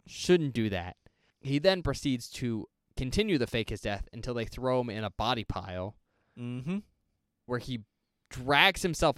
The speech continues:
Speaker 1: out of it because he's, like, on the very bottom.
Speaker 2: Oh, yeah, he's on the bottom,
Speaker 1: Uh,
Speaker 2: bottom.
Speaker 1: and I think he said he was there for, what, fifteen hours or something?
Speaker 2: Yeah, it was a
Speaker 1: Like,
Speaker 2: long-ass
Speaker 1: insane.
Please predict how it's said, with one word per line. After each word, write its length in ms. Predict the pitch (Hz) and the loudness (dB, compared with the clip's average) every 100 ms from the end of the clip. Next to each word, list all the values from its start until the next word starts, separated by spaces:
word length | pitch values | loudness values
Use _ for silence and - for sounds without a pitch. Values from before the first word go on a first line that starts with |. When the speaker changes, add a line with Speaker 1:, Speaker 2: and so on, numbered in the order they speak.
| - | 0
Speaker 1:
out 200 | 120 127 | 0 0
of 80 | 98 | -2
it 140 | 87 | -10
because 200 | - - | -12 -4
he's, 160 | 139 170 | -2 0
like, 140 | 165 107 | 0 -2
on 80 | |
the 80 | 107 | -4
very 320 | 90 110 120 98 | -2 0 0 -2
bottom. 300 | 95 95 104 | -4 2 4
Speaker 2:
Oh, 60 | |
yeah, 120 | 127 | 4
he's 180 | 110 151 | 2 0
on 60 | 185 | -2
the 80 | 113 | -2
bottom, 380 | 117 120 107 | 2 2 2
Speaker 1:
Uh, 20 | 107 | -2
Speaker 2:
bottom. 280 | 95 90 | -2 -2
Speaker 1:
and 80 | 101 | -6
I 80 | 90 - | -10 -8
think 140 | 202 | -8
he 100 | - | -8
said 300 | 160 - 143 131 | -8 -4 -4 -6
he 80 | |
was 140 | 123 117 | -8 -4
there 120 | 117 | -4
for, 160 | - 92 | -4 -6
what, 180 | 90 - _ | -6 -10 _
fifteen 280 | - 135 147 | -10 -8 -6
hours 220 | 143 147 | -6 -6
or 40 | 147 | -8
something? 320 | - 147 160 - | -8 -10 -10 0
Speaker 2:
Yeah, 140 | 165 | 4
it 60 | 160 | 6
was 80 | |
a 40 | 202 | 8
Speaker 1:
Like, 120 | 190 | 10
Speaker 2:
long-ass 380 | 139 135 120 | 10 8 4
Speaker 1:
insane. 40 | 117 | 2